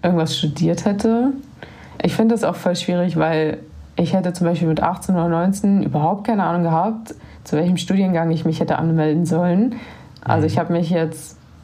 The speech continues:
Speaker 1: vor zwei Monaten angemeldet und jetzt bin ich mir schon sicher, okay, ich weiß, dass ich das irgendwie machen will und dass mir das auch liegt. Aber vor sieben Jahren oder so, also da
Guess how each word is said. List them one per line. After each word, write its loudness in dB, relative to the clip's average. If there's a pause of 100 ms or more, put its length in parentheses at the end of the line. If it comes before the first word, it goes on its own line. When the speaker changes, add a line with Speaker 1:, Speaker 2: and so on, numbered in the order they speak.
(220)
Speaker 1:
vor 0
zwei -2
Monaten 0
angemeldet 2
und 0 (640)
jetzt -2
bin 0
ich -2
mir 2
schon 0
sicher, 0
okay, -2
ich -2
weiß, 0
dass -2
ich -4
das -2
irgendwie 0
machen 2
will 2
und 0
dass -2
mir 2
das 0
auch -2
liegt. 2 (420)
Aber 0
vor -2 (2750)
sieben 4
Jahren 2
oder 2
so, 2
also 0
da -2